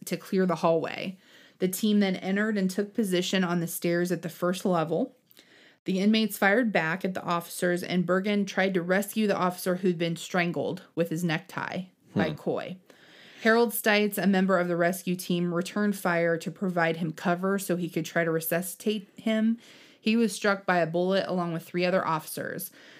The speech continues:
Speaker 1: Stites was carried out unconscious, where he was pronounced be-, dead after being laid on a couch.
Speaker 2: Damn.
Speaker 1: Bergen and four other officers returned to the gun gallery and found that the inmates were running from cell to cell and firing random shots.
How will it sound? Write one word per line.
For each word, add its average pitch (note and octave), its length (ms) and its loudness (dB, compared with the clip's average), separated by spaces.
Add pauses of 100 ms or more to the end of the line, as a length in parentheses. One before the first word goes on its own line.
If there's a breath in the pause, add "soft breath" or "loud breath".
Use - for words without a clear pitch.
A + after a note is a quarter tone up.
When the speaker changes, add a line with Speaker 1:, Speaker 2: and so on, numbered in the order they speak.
(100)
Speaker 1:
Stites G3+ 340 2
was F#3+ 140 0
carried F#3 480 2
out F3 220 0
unconscious, G#3+ 920 -2
where E3+ 140 4
he F3+ 180 -2
was E3+ 160 -2
pronounced E3 500 -2
be-, E3 180 2 (300)
dead F#3 340 4
after F#3 260 -4
being D#3+ 320 -2
laid D#3 180 0
on D3+ 140 -4
a C3+ 60 -6
couch. - 640 -16
Speaker 2:
Damn. - 420 -10 (1120 soft breath)
Speaker 1:
Bergen A#3 380 4
and G3+ 200 0
four G3+ 180 6
other G3+ 180 4
officers F3 480 0
returned A3+ 420 0
to G3 100 -8
the F3 80 -2
gun E3+ 260 -2
gallery E3 460 0
and F#3 140 -2
found F3+ 220 2
that E3 100 0
the - 120 -8
inmates G3+ 500 0
were D#3+ 100 -2
running F#3+ 400 0
from F3 180 -4
cell G3 260 2
to A#3 80 4
cell E3+ 420 2
and F#3 200 -2
firing E3+ 460 0
random E3 340 -2
shots. - 600 -8